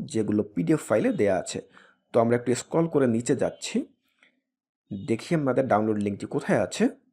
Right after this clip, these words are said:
এই যে, খুঁজে পাওয়া গেছে। দেখো, এখানে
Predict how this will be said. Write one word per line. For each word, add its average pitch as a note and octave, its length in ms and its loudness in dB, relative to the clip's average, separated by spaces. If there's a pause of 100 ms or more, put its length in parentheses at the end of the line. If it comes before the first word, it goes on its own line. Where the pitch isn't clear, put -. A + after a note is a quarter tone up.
(1040)
এই D#3 200 6
যে, - 160 -8 (120)
খুঁজে D#3 200 0
পাওয়া C#2+ 220 0
গেছে। - 260 -8 (800)
দেখো, - 240 6 (1160)
এখানে F#3+ 500 4